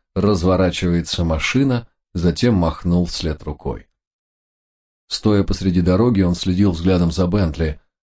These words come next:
пока тот не скрылся из виду. Затем достал пачку сигарет, закурил. День и вправду был чудесный. Он не припомнит такого в своей жизни.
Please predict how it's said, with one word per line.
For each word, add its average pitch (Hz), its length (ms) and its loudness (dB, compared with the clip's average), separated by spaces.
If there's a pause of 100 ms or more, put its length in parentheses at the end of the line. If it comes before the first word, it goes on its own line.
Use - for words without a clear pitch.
пока 82 240 -2
тот 107 300 -2
не 98 80 2
скрылся 92 420 -2
из 80 160 0
виду. 71 320 -8 (380)
Затем 92 340 2
достал 85 340 -2
пачку - 280 -2
сигарет, 87 480 0 (320)
закурил. 160 580 -6 (1400)
День 90 400 2
и 90 40 2
вправду 92 520 0
был 73 340 -6 (460)
чудесный. 73 720 -4 (720)
Он 98 180 2
не 107 100 4
припомнит 120 580 2
такого 110 440 2
в - 40 -8
своей 107 340 0
жизни. 82 500 -2